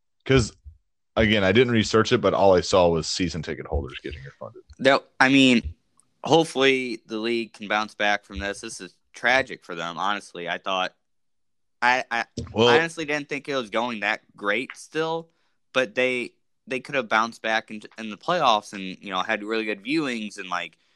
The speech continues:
Speaker 2: the league could have gone up. Now they're kind of going on a downslope, and who knows what's in their, the future for them.
Speaker 1: We were two weeks away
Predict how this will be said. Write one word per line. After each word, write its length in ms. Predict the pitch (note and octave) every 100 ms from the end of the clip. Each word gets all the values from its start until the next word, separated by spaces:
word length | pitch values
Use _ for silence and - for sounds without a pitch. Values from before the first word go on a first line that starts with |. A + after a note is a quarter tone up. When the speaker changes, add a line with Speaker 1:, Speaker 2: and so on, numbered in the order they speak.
| _ -
Speaker 2:
the 80 |
league 200 | G#2 C#3+
could 120 | - F#2+
have 80 | F2+
gone 220 | G2 A2+
up. 240 | D3 - _ _ _ _ G2+
Now 240 | B2 F3+
they're 140 | C3
kind 220 | G#2 C3+ B2+
of 140 | G2+
going 240 | A#2 C3 A#2+
on 140 | G#2+
a 60 | F2
downslope, 800 | G#2 A2+ C#3+ F2+ - F2 F2 E2
and 180 | G#2 G#2
who 160 | - F3
knows 340 | C3 E3+ D#3+
what's 200 | G2 G2
in 100 | G#2 G2+
their, 240 | F#2+ - _ _
the 120 | G2+
future 420 | - B2+ G#3 E2+
for 140 | - D2
them. 160 | G1+ - _ _ _ _ _ _ _ _ _ _ _ -
Speaker 1:
We 280 | F#2+ C3 F3+
were 300 | D3+ G2+ E2 _ -
two 720 | - - C3 D#3 F3 F#3 - -
weeks 520 | G#2+ C3 D#3 - -
away 680 | B2 A2+ A2+ A2 F2+ D2+ C#2